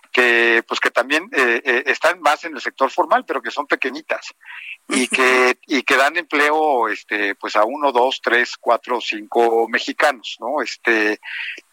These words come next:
Speaker 1: eh, una, una de, eh, cada una de ellas. Entonces,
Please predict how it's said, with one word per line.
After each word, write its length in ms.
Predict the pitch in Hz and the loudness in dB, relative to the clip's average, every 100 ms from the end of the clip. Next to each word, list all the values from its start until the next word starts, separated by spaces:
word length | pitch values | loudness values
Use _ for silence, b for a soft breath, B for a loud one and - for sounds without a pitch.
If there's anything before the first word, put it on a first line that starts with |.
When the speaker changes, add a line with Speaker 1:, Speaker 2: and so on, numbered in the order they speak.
| - | -4
Speaker 1:
eh, 360 | 147 123 120 120 | 0 2 2 0
una, 360 | 123 139 139 131 | 0 2 2 0
una 300 | 139 143 135 | -2 2 2
de, 140 | 127 | 0
eh, 200 | 131 123 | -4 -4
cada 240 | 110 131 131 | 0 0 0
una 180 | 127 117 | 0 -2
de 100 | 107 | -2
ellas. 240 | 107 104 | -6 -6
Entonces, 520 | 123 175 170 185 - | -2 -2 2 0 -2